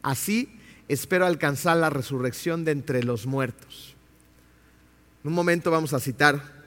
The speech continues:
un par de versículos del final del diez y el once, pero tenemos que observar y notar que Pla-, Pablo está concluyendo en estos últimos versículos que tenemos que ir tras Jesús.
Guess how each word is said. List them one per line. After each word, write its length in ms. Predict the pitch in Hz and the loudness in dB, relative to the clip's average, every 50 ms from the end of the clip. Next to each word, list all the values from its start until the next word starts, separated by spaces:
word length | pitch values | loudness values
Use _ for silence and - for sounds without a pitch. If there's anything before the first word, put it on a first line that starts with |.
| - | -10
un 100 | 135 135 | -8 -4
par 180 | 120 - 147 143 | 0 2 2 2
de 80 | 139 139 | 2 2
versículos 540 | 135 127 110 - 156 127 - 139 131 127 107 | 2 0 0 -4 -6 -4 -2 -2 -2 -2 -2
del 120 | 123 113 | -4 -6
final 420 | - - 127 127 131 135 135 135 131 - - - - - - - - - - - _ _ _ - - - - | -6 -6 -4 0 0 0 0 0 -4 -8 -16 -20 -20 -20 -20 -20 -20 -20 -20 -20 _ _ _ -20 -20 -12 -6
del 200 | 127 131 127 127 | -4 -2 0 2
diez 280 | 131 147 147 139 - 156 | 4 2 2 2 2 2
y 20 | |
el 100 | 139 131 | 2 2
once, 300 | 139 139 135 - - 160 | 2 -2 -2 -4 -6 -4
pero 280 | - 160 147 147 143 - - - - - - - - - - - | 0 2 2 2 0 -2 -6 -20 -20 -20 -20 -20 -20 -20 -18 -10
tenemos 340 | - 151 151 185 214 226 - | -4 -2 0 0 0 0 -2
que 80 | - 190 | -2 -2
observar 520 | 175 - - - 165 156 165 180 190 165 | -2 0 2 2 2 4 4 4 4 2
y 60 | 143 | 2
notar 360 | 139 139 131 - 170 165 165 160 | 0 -2 -2 0 0 0 0 0
que 120 | - 160 | -2 -4
Pla-, 420 | - - - 190 196 208 208 - | -4 -2 0 2 2 2 2 0
Pablo 280 | - - 240 240 175 156 | 2 4 4 4 6 4
está 240 | 160 156 - 196 185 | 4 4 2 -2 -2
concluyendo 600 | 208 202 196 - 185 170 165 165 196 202 196 190 | -2 -4 -4 -2 0 2 4 4 4 2 2 0
en 60 | 185 | 0
estos 280 | 190 - - 190 - 190 | -2 -2 -4 -8 -8 -8
últimos 320 | 175 160 185 165 156 139 | -8 -6 -4 -4 -2 0
versículos 640 | 143 151 143 147 190 - - 190 190 202 - - - - - - - - - - - | 0 0 0 0 -4 -2 0 2 2 2 0 -2 -8 -18 -20 -20 -20 -20 -20 -12 -6
que 80 | - | -4
tenemos 460 | 147 - 180 180 196 214 220 208 - - | -2 0 0 2 2 0 -2 -2 -4 -2
que 140 | - 175 | 0 0
ir 300 | 160 175 190 208 196 - | 0 0 0 -4 -4 -4
tras 280 | - 175 165 151 - - | -2 -2 -2 -2 -2 -2
Jesús. 480 | - 147 143 - 135 113 - - - | -4 -4 -4 -4 -8 -10 -10 -12 -18